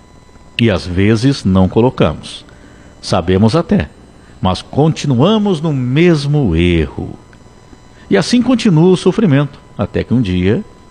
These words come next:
a gente faça corretamente. Eu reforço, você tem informação, porém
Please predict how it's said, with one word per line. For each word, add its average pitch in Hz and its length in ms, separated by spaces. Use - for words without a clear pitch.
a - 60
gente 85 240
faça - 260
corretamente. - 800
Eu 147 120
reforço, 165 480
você 139 260
tem 214 340
informação, 180 640
porém 139 500